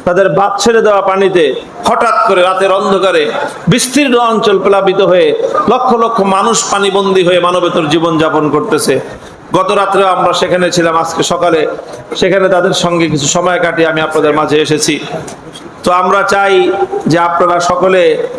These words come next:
এই যে বন্যার্ত মানুষের জন্য কিছু সহযোগিতা করবেন। তো মসজিদ কমিটির পক্ষ থেকেও এবং আমাদের পক্ষ থেকে আমরা সকলকে আহ্বান জানাচ্ছি,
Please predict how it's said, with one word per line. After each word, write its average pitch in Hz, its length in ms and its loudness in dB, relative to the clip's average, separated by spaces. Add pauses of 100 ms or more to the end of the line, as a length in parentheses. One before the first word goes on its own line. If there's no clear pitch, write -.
(340)
এই 214 220 2
যে 220 140 0
বন্যার্ত 208 500 0
মানুষের 190 500 0
জন্য 175 500 0 (400)
কিছু 180 200 0
সহযোগিতা 160 600 0
করবেন। 123 400 0 (880)
তো 151 80 2
মসজিদ 180 360 0
কমিটির 185 380 0
পক্ষ 151 260 0
থেকেও 175 640 0 (320)
এবং 170 160 0
আমাদের 170 360 0
পক্ষ 160 240 -2
থেকে 160 200 -2
আমরা 151 220 0
সকলকে 156 420 -4
আহ্বান 151 340 -2
জানাচ্ছি, 147 480 0